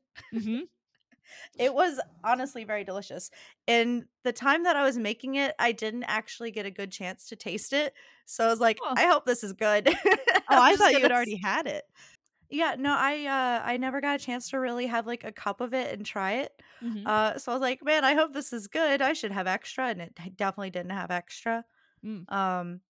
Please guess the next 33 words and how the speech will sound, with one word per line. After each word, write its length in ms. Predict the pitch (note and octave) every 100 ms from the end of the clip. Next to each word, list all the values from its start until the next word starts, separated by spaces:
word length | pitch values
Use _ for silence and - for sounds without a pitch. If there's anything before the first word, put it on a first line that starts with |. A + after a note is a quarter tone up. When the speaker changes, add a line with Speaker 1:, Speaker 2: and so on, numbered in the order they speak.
| _ -
Speaker 2:
if 160 | A3+
our 160 | A#3+ C4
other 280 | G#3 A3 C4
friend 280 | G#3 G3
had 160 | A3 G3
ended 300 | F#3 F#3+ F#3+
up 160 | F#3 -
coming 500 | F#3 F3 G3 A#3+ A#3+ _ - -
to 240 | A3 G#3+
Friendsgiving, 800 | - G3+ G3+ G3 F#3+ G3+ A3+ C4+ - _ _ _ _ _ _ -
I 160 | G#3+ C#4
don't 200 | F#4+ F#4
know 160 | F4 E4+
if 80 | F4
we 100 | E4
would 120 | D#4+
have 80 | D#4
had 200 | D#4 C#4+
enough 340 | C#4+ C#4 C#4
to 100 | -
do 140 | A3 A#3
the 140 | A3
experiment, 800 | G#3+ - B3+ C4 G#3+ F3 F#3 - _
Speaker 1:
<laughs> 760 | C#4 D4+ B3 G#3+ A3+ G#3+ - -
Speaker 2:
or 140 | B3
I 60 | A#3
would 140 | A#3 A#3
have 100 | B3
had 160 | A#3+
to 60 | C4
do 180 | A3+ A3+
less 220 | G3 -
colors. 600 | - D3 - B2+ A3+ -